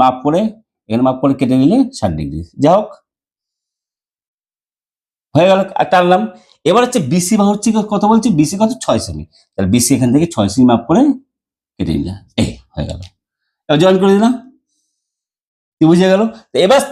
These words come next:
এবার কি করবে? সি পয়েন্টটা মুছে কাছে নিয়ে চলে আসবে, সি পয়েন্টটা মুছে কাছে নিয়ে চলে আসবে, গল্প শেষ।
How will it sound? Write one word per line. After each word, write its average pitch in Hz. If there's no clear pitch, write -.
এবার 240
কি 294
করবে? 294
সি -
পয়েন্টটা 143
মুছে 143
কাছে 139
নিয়ে 165
চলে 87
আসবে, 73
সি -
পয়েন্টটা 151
মুছে 170
কাছে -
নিয়ে 147
চলে 80
আসবে, -
গল্প 113
শেষ। 95